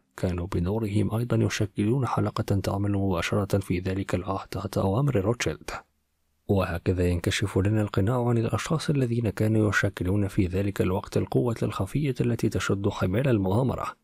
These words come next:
ولسنا بحاجة لأن نشير إلى أهمية دراسة الوسائل التي استعملها الماليون اليهود في مناوراتهم التي أوقعت الحكومة الملكية في العجز المالي. ويمكننا عن طريق المقارنة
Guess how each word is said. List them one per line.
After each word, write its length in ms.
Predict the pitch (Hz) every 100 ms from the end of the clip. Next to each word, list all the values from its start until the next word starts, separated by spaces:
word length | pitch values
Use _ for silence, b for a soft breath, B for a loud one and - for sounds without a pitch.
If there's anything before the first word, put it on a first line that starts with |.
| _ -
ولسنا 400 | 95 82 - 85
بحاجة 440 | 85 - 107 101 101
لأن 300 | 98 101 101
نشير 360 | 95 - 113
إلى 180 | 107 110
أهمية 440 | 107 92 90 123 120
دراسة 440 | 117 110 131 - 139 131
الوسائل 560 | 110 95 - - 110
التي 160 | 104 107
استعملها 600 | - 104 92 98 104 -
الماليون 560 | 104 101 98 90 113
اليهود 460 | 120 107 92 120 143
في 180 | - 123
مناوراتهم 800 | 110 110 104 92 98 - 101 110
التي 340 | 101 - -
أوقعت 420 | 98 - 101 95
الحكومة 500 | 98 - 85 104 101 101
الملكية 600 | 98 98 95 - 104 98
في 220 | - -
العجز 360 | 95 - 135 123
المالي. 520 | 104 92 98 110 - - - _ _ _ _ _
ويمكننا 680 | 98 98 87 87 98 98 101
عن 140 | 92 98
طريق 360 | 92 107 -
المقارنة 600 | 110 107 - 101 113 123